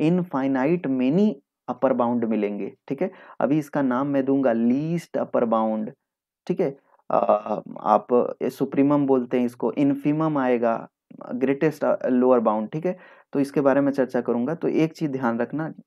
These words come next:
infinite many upper bound मिलते हैं, infinite many lower bound मिलते हैं, अगर मिलेंगे तो। अब यहाँ देखो इसका लोअर बाउंड कोई बताए,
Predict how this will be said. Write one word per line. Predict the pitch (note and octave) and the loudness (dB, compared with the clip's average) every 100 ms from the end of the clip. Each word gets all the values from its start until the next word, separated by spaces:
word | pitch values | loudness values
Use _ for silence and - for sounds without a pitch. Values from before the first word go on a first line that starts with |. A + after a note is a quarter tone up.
| _ _ _ - | _ _ _ -6
infinite | C#3 C#3 B2 B2 B2+ B2+ D3 E3+ C3 | 0 0 2 0 0 0 -2 -2 -2
many | B2 B2 A#2+ | 0 0 0
upper | A2 C3+ B2+ | 0 0 2
bound | C3 C3+ C#3 | 2 2 0
मिलते | C3+ C3 - | 0 -2 -2
हैं, | C3+ C3+ C3+ C#4+ - - - | -4 -2 -4 -6 -14 -18 -6
infinite | D3+ D#3 - C3+ C3 B2 A#2+ | -4 -2 -2 -2 0 -2 -2
many | B2 B2 B2 A#2 | 0 0 0 0
lower | A2+ B2 A#2+ | 2 2 2
bound | A#2+ B2 | 0 0
मिलते | B2 A#2+ A#2+ | -2 -2 -2
हैं, | C#3+ - | -6 -2
अगर | C#3 D3+ E3 | 0 2 0
मिलेंगे | C3+ B2+ C3 C3 C#3 | 2 4 4 2 0
तो। | C#3 - G#2+ - _ _ - - | -2 -6 -6 -8 _ _ -20 -4
अब | B2 B2 | 0 2
यहाँ | C3 C3+ D#3+ | 0 0 0
देखो | E3 E3 F#3 - | 0 -2 -4 -4
इसका | C#3+ - - C3 D#3 - _ _ _ - | -6 -4 0 0 0 -6 _ _ _ 0
लोअर | C3 C#3 D3 G3+ | 4 6 6 4
बाउंड | D#3 C3 B2 B2+ | 4 2 2 0
कोई | B2 A#2 | 0 0
बताए, | A2 - - | 0 -4 -6